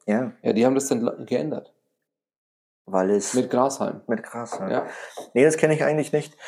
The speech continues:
Speaker 1: Und ich,
Speaker 2: Oh.
Speaker 1: ich mochte eigentlich Lucky Luke so sehr.
Speaker 2: Mhm.
Speaker 1: Ähm,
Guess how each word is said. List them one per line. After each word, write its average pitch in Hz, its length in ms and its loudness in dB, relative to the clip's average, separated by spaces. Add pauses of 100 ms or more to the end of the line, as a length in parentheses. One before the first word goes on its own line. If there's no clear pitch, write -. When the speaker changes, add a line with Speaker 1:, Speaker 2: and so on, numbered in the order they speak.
(160)
Speaker 1:
Und 131 120 6
ich, 123 120 4
Speaker 2:
Oh. 160 40 0
Speaker 1:
ich - 120 0
mochte 135 420 6
eigentlich 113 680 4
Lucky 120 320 4
Luke 107 220 4
so 95 160 2
sehr. 80 300 0 (140)
Speaker 2:
Mhm. 120 360 -2
Speaker 1:
Ähm, 101 340 4